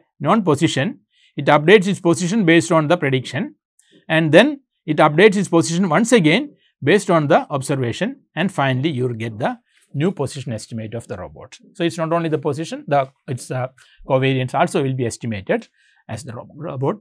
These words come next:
moves. So, you will be having a prediction update and perception update at every stage for the robot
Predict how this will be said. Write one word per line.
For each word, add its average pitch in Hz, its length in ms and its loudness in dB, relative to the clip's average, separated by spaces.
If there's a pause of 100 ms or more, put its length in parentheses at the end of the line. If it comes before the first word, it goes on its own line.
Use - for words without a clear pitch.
(120)
moves. 104 300 -8
So, 226 300 -2 (180)
you 139 80 -4
will 135 60 -4
be 143 100 -2
having 135 260 0
a 135 60 -8
prediction 143 420 -6
update 127 340 -8
and 123 160 -10
perception 123 480 -10
update 123 240 -8
at 120 140 -8
every 123 260 -4
stage 165 500 -8 (920)
for 170 120 -2
the 151 140 0
robot 147 400 -2